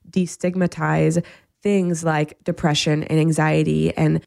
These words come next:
other mental health disorders like bipolar. And we're removing the stigma that this means that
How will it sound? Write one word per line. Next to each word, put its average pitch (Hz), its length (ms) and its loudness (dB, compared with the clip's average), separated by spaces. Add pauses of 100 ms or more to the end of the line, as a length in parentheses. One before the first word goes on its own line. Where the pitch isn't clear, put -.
other 165 220 0
mental 160 240 0
health 156 380 -2
disorders 156 480 -2
like 156 220 -4
bipolar. 160 760 0
And 170 140 0
we're 170 100 0
removing 180 440 2
the 160 80 -2
stigma 180 440 -2
that 156 200 -2
this 170 200 -2
means 160 280 -2
that - 240 -2